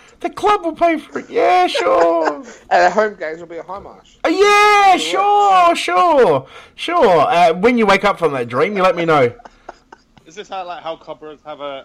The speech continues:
Speaker 3: have a federation team and an amateur team? This should be the amateur team.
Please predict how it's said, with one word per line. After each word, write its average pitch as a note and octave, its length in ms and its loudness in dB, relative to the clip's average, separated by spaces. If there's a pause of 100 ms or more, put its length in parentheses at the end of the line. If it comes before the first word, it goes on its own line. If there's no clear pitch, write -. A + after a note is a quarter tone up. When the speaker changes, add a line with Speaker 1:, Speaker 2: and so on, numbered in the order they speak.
(100)
Speaker 3:
have C3+ 180 -16
a C3+ 120 -14
federation C3+ 560 -16
team C3+ 340 -14
and B2 120 -18
an A#2+ 80 -20
amateur C3 320 -18
team? D3 220 -18
This D3 280 -12
should - 140 -16
be C#3 80 -10
the B2 100 -12
amateur C3 320 -14
team. G#2+ 240 -20